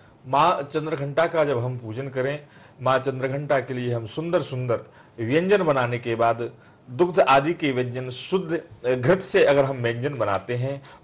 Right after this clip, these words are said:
और स्वपाकी यानी स्वयं के द्वारा निर्मित किया हुआ हम अगर व्यंजन मां भगवती के समक्ष अर्पण करते हैं, मां भगवती यथाशीघ्र प्रसन्न होती हैं। मां भगवती को जासोन यानी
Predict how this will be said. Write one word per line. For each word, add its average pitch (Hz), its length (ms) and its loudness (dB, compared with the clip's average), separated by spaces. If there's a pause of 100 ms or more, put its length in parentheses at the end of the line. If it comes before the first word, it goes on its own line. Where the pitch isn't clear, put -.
और 139 420 6 (460)
स्वपाकी 135 920 4
यानी 147 200 0
स्वयं 160 340 -2
के 139 120 0
द्वारा 113 300 4
निर्मित 110 440 -2
किया 107 320 0
हुआ 117 480 0 (460)
हम 151 140 0
अगर 135 240 4
व्यंजन 117 320 -6
मां 107 180 0
भगवती 113 420 -2
के 120 160 -6
समक्ष 104 460 -8 (320)
अर्पण 107 280 -4
करते 107 320 -6
हैं, 98 140 -8
मां 98 160 -6
भगवती 98 460 -10
यथाशीघ्र 117 580 -8
प्रसन्न 110 300 -14
होती 95 340 -12
हैं। 113 320 -8 (200)
मां 123 200 6
भगवती 123 400 -2
को 143 180 -4
जासोन 110 580 0 (280)
यानी 143 320 -2